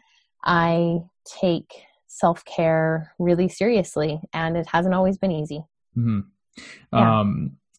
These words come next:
Speaker 2: now for you, uh, and of course with your company, technology has probably played a massive,
Speaker 1: Mm.
Speaker 2: massive part in the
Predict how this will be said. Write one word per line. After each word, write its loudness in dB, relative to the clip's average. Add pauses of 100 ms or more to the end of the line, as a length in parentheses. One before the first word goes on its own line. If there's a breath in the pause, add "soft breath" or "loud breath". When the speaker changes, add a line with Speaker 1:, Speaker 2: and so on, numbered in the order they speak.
(160)
Speaker 2:
now 6
for -2
you, 4
uh, 0
and 0
of -4
course 2
with -2
your -2
company, -2
technology 0
has -2
probably -2
played -4
a -8
massive, -4
Speaker 1:
Mm. -2
Speaker 2:
massive -2
part -4
in -2
the -4